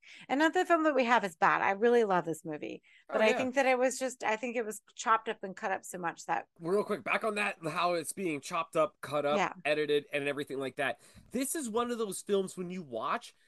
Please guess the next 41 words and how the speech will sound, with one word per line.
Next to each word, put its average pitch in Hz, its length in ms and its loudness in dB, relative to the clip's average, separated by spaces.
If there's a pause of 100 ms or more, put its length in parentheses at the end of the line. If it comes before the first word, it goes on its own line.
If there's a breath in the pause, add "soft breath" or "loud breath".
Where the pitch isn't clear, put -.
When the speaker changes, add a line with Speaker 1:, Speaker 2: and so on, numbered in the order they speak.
(140)
Speaker 2:
you 196 280 -2
kind 294 340 -8
of 208 100 -10
use 214 280 -4
your 208 200 -8
own 190 220 0
imagination 160 760 -6
to 131 80 -4
fill 127 260 -6
in 113 80 -6
the 107 60 -8
cracks - 480 -14 (320 soft breath)
because 165 480 -6
it 170 160 -2
jumps 180 380 -8
so 190 180 -4
much. 147 320 -6 (220 soft breath)
So 190 320 2
you 185 220 -4
have 226 280 0 (400)
Aaron 247 300 0
Boone, 151 380 0 (160 soft breath)
Aaron 220 280 2
Boone, 226 220 0
who's 196 240 0
having 185 260 -2
dreams 165 360 -6
of 175 120 -8
Midian, 120 440 -6 (260 soft breath)
and, 139 400 0
uh, 131 300 2 (100)
uh, 147 260 -2
we 170 120 -12
fast - 340 -6
forward 196 220 0
a 185 40 -6
little 180 200 -2
bit 175 220 -2
to 143 100 -14
the 151 80 -6
second 160 420 -2